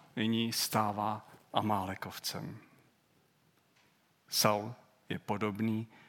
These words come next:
jako Amálekovci. Saul se přizpůsobil a tak Bůh, Bůh vyřkne svůj ortel: Saule, tebe odmítám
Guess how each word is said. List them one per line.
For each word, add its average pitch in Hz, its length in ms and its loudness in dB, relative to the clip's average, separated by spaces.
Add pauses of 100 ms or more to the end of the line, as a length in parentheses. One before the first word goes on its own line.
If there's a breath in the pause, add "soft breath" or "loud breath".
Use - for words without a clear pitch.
(580 soft breath)
jako 104 240 -2
Amálekovci. 98 920 -4 (580 loud breath)
Saul 143 180 10
se 139 160 6
přizpůsobil 147 1000 8 (1080 loud breath)
a 101 420 4 (220 loud breath)
tak 107 160 6
Bůh, 113 260 0 (500)
Bůh 139 380 0
vyřkne 123 580 6
svůj 110 360 0
ortel: 127 680 6 (1600 loud breath)
Saule, 107 380 2
tebe 107 300 0
odmítám 104 840 0